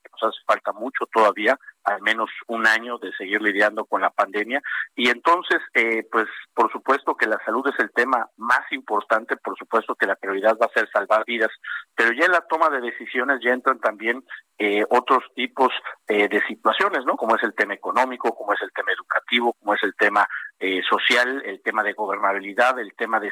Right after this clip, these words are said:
seguridad. Y hoy se hace un reconocimiento a que todo esto, pues, ya entra en una pandemia de largo plazo, a que la, a que la pandemia, pues, ya no es lo que pensábamos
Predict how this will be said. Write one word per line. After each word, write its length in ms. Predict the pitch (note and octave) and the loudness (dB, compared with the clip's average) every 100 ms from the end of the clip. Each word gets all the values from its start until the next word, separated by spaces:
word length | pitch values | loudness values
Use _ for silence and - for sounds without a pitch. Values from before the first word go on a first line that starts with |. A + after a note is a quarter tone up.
| - | -8
seguridad. 440 | F#2 F#2+ F#2 B2+ - - - - | -8 -4 0 0 0 -14 -14 -2
Y 120 | B2 | 2
hoy 220 | F3 G3 | 2 2
se 80 | - | 0
hace 160 | C3+ - | 0 -2
un 100 | C#3 | -2
reconocimiento 960 | B2 - A2+ A2 - A#2+ C3+ C3 C3 - - _ | -2 -2 -6 -8 -6 -2 -2 0 -4 -4 -12 _
a 140 | F#3+ - | -2 -2
que 160 | G#3 | -6
todo 340 | - C#3 C#3 C3+ | 0 2 4 4
esto, 320 | C3+ D#3 C#3+ | 2 -2 0
pues, 180 | A2 F#2+ | 0 2
ya 160 | B2+ | 2
entra 300 | C3+ C#3+ A#2+ | 2 -2 -2
en 100 | A2+ | -2
una 200 | B2+ B2+ | 0 -2
pandemia 500 | - G2+ G2+ A2+ A#2+ | 0 -4 -2 0 0
de 100 | G#2 | 0
largo 340 | G2 G#2 G#2+ - | 2 2 0 -4
plazo, 420 | G#2+ G2+ - B2 | 2 2 4 2
a 60 | |
que 160 | - G#2+ | 2 -4
la, 160 | G2 F#2+ - _ - | -2 -2 -8 _ -4
a 100 | G2 | -2
que 120 | - G2+ | 0 -2
la 160 | G2+ | 0
pandemia, 600 | G#2 G#2+ A2+ B2 B2+ - - | 0 0 0 2 0 0 -6
pues, 140 | G#2+ | -2
ya 100 | B2+ | 0
no 120 | C3 | 0
es 60 | B2+ | 0
lo 120 | A#2 | -2
que 100 | - | -2
pensábamos 640 | - G2+ F#2 A#2 A#2 G#2+ | -8 -8 0 2 2 -2